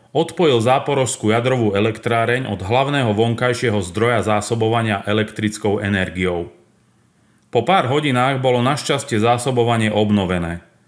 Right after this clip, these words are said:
Na vysvetlenie, táto jadrová elektráreň je takmer celá odstavená a preto je jej chladiaca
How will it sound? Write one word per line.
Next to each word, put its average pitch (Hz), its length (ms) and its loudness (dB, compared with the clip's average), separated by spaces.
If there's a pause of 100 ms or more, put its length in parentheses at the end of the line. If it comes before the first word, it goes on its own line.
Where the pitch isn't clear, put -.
(540)
Na 104 100 -2
vysvetlenie, 104 800 -2 (560)
táto 113 240 0
jadrová 123 560 2
elektráreň 98 800 -2 (320)
je 107 100 0
takmer 113 460 0
celá 151 320 2
odstavená 117 880 -2 (260)
a - 140 -4
preto 151 400 0
je 117 320 2
jej - 20 0
chladiaca 143 560 0